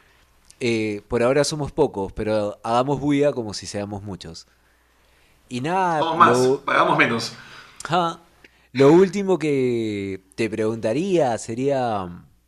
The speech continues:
Speaker 1: ¿cuál sería el cover de tu vida? O sea, la canción, la que tocarías, la última, la primera, la...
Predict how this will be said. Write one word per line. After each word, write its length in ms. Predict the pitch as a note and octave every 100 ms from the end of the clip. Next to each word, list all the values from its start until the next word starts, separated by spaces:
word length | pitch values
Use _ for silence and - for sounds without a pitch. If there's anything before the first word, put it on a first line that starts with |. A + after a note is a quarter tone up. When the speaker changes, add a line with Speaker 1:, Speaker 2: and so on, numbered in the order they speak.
| _ _ - _ _ _ -
Speaker 1:
¿cuál 180 | D#3+ E3+
sería 280 | F#3 F3+
el 160 | F3 D3
cover 340 | F3 F#3 F3+
de 100 | E3
tu 220 | C#3 F2+ F#2
vida? 500 | D3 B2+ E2+ E2+ -
O 60 |
sea, 180 | - G2+
la 300 | B2 B2+ G#2+
canción, 960 | A2+ A2 G2 - C3 D3+ D#3+ D#3+ D3+ B2
la 160 | G2+
que 100 | F#2
tocarías, 960 | - F2+ D#2+ F#2+ B2+ D3+ D3 C3 A2+ G#2
la 160 | F2+
última, 640 | G#2 D#3+ E3+ C3 A#2 G#2+ G2+
la 200 | F#2+ F#2
primera, 760 | G2+ G#2 B2 D#3 D3 B2+ A2+
la... 380 | G2+ F#2+ F#2 E2+